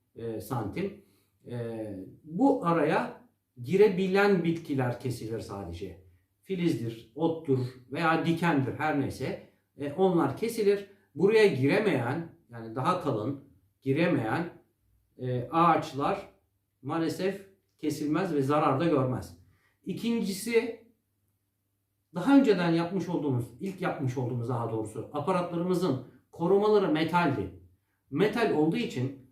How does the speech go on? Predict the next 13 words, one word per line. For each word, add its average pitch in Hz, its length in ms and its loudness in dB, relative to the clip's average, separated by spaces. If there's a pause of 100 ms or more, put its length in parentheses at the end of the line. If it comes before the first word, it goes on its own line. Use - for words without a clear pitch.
(200)
e, 139 180 -2
fındık 208 340 0
ocağının 151 440 2
dibinde, 165 480 0
içerisinde 170 500 -2
çalışırken, 170 640 -4 (480)
e, 151 100 -6
bu 208 120 0
ileri 226 320 2
geri 180 480 4 (100)
giderken 170 680 2 (360)
ne 170 100 0
yapıyordu? 185 680 0